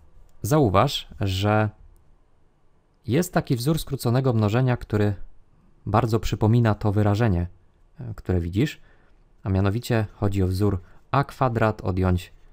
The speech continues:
b kwadrat. I taki wzór rozpisuje się w ten sposób, że to jest a odjąć b razy a dodać b. Jeżeli już tak mamy ładnie to wszystko podpisane, to widać, że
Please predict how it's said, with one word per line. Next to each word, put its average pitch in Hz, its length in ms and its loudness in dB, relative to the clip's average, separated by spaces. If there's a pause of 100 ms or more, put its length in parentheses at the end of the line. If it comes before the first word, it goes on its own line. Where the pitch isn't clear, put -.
(340)
b 90 240 0
kwadrat. - 560 -8 (500)
I - 60 -14
taki 170 260 -2
wzór 120 260 0
rozpisuje 107 540 -2
się 98 200 -2
w - 40 -8
ten 90 160 -2
sposób, - 320 -8
że 85 60 -6
to - 80 -6
jest - 180 -10 (380)
a 123 180 2
odjąć 90 420 -2
b 117 300 0 (640)
razy 135 420 0
a 127 140 0
dodać 107 340 2
b. 80 180 -6 (2750)
Jeżeli 156 280 0
już 175 120 -2
tak - 180 -2
mamy 156 200 6
ładnie 135 340 4
to - 100 -6
wszystko 139 300 -6
podpisane, 101 640 -2
to 107 340 2 (160)
widać, 104 500 0
że 95 320 0